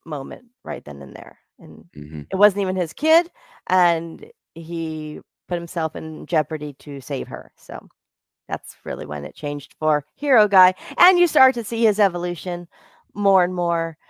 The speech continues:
Speaker 1: And I loved his evolution of
Speaker 2: I did
Speaker 1: character.
Speaker 2: too.
Speaker 1: It was
Speaker 2: Yeah,
Speaker 1: good.
Speaker 2: it was a very good, uh, development.
Speaker 1: Okay, um, my runner-up, it's, mm,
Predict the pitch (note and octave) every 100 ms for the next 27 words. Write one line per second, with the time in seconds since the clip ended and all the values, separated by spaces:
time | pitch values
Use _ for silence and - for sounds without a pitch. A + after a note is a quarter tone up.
0 | _ - F3+ F3 E3+ E3 D#3+ - _ -
1 | B3+ D#4+ F4+ C4+ A3+ F3 D#3+ D#3 D#3 B2
2 | - - D3 D#3 C3+ G2+ F#2+ F2 - D2+
3 | - _ _ _ _ _ - D#3+ - F#2+
4 | F2 F#2+ G#2 G2 F#2 F2+ F2+ E2 E2 D2+
5 | B1 D2 C2+ - _ _ - D#2 C#2 A1
6 | G1+ - _ _ - D4 C4+ G#3+ - C4
7 | D4 D4 C#4+ C4+ - - - B3+ C4 C#4+
8 | B3 A3+ A3 A#3+ B3+ - A3 A#3 C4 -
9 | - - A3 - - - - _ _ _
10 | _ _ _ _ _ _ _ _ _ _
11 | G#3+ F#3 F3+ F3+ F#3 F3+